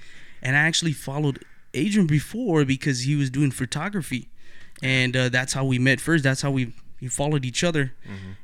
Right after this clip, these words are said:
Speaker 1: And, uh, I guess he hadn't heard me talk before, but he was like, "Bro, are you on YouTube or you're not on YouTube?" I'm like, "No, I'm not on YouTube."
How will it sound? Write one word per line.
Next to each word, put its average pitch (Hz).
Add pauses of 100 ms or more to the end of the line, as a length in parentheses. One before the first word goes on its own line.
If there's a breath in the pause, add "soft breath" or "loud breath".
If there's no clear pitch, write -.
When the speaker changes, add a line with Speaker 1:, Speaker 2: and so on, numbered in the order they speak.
Speaker 1:
And, 131
uh, 131 (380)
I 131
guess 151
he 180
hadn't 135
heard 143
me 131
talk 131
before, 127 (480 loud breath)
but 127
he 131
was 131
like, 120
"Bro, 135
are 135
you 269
on 277
YouTube 269
or 180
you're 143
not 226
on 247
YouTube?" 247
I'm 202
like, 185
"No, 214
I'm 202
not 202
on 175
YouTube." 165